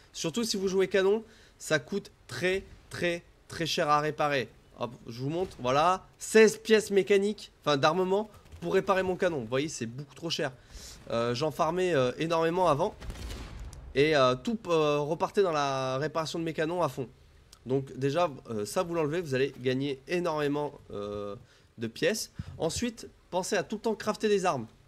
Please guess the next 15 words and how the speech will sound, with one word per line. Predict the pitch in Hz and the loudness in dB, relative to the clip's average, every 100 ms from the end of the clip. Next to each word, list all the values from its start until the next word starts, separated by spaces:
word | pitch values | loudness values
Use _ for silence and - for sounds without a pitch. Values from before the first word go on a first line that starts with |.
| _ - | _ -6
Crafter | 165 160 196 180 | -4 -2 0 -2
dès | 170 | -4
que | |
vous | 175 | -10
pouvez, | 170 175 185 | -8 0 0
vous | 175 170 | 0 -4
les | 170 | -6
craftez. | 175 - 156 139 _ _ - - - - - | -6 -6 -8 -10 _ _ -20 -20 -20 -14 -8
Hop, | 131 | -6
comme | - 156 | -4 -6
ceci. | 156 156 156 135 - _ _ _ _ _ - - - - - - - - | -4 -6 -6 -8 -14 _ _ _ _ _ -12 -12 -18 -16 -14 -14 -18 -8
Ensuite, | - 170 - 254 - - - - - - | -4 -2 -2 -4 -6 -4 -2 -2 -8 -8
vous | 156 | -2
les | 190 | 4
démont-, | 196 208 | 4 4